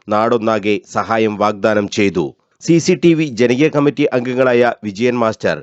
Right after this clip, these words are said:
എ ടി അലി ഹാജി, വ്യാപാരി വ്യവസായി സംഘടനാ പ്രതിനിധികളായ അഷ്റഫ്, ദിനേശൻ, കേബിൾ ടി വി ഓപ്പറേറ്റർ ജഗദീഷ്, ക്യാമറ ടെക്നീഷ്യൻ സതീശൻ, ഓട്ടോ ടാക്സി ഡ്രൈവർമാർ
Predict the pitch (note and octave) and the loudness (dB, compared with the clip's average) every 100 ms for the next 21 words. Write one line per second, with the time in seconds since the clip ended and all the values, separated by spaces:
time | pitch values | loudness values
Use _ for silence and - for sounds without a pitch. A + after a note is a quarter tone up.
0 | _ - G2+ G#2+ B2 B2+ - G#2 A#2 A2 | _ -6 -2 0 0 -2 0 2 2 2
1 | A2 F#2+ B2+ D3+ _ - A2+ A#2+ C3+ C#3 | -2 0 -2 -4 _ -2 0 2 2 2
2 | C3+ B2 A#2+ B2 B2 A#2+ G#2+ A2+ B2 A#2+ | 2 0 2 -2 -2 -6 -6 -2 -2 -2
3 | - A2+ A#2+ A#2+ A2+ G#2+ G2 D#2+ _ _ | 0 2 2 2 2 2 0 -2 _ _
4 | - G2+ - A#2+ A#2+ - _ - A2+ A#2 | -4 -2 0 -2 -2 -12 _ -2 2 2
5 | A#2 A#2+ C3 - - A2 A#2+ B2+ C3+ B2+ | 2 -2 -4 -8 -2 0 2 0 0 0
6 | C3 - A2+ B2 A2 A#2+ G2+ - _ - | 0 0 0 0 0 0 -2 -6 _ -4
7 | G#2 G#2+ A2+ B2+ - _ _ A#2 A#2 B2+ | -2 0 -2 -4 -10 _ _ 0 0 0
8 | C3+ B2+ - A#2+ G#2+ A2 - G#2 G#2 A2 | -2 -4 -6 -6 -4 -6 -2 -2 -2 -4
9 | A#2+ C#3 _ _ - A2 A#2+ C3+ C3+ A#2 | -4 -4 _ _ -4 -2 0 0 0 -2
10 | A2+ - B2 G#2+ A2 A2 A2 B2 | -4 -4 -4 0 0 0 0 -4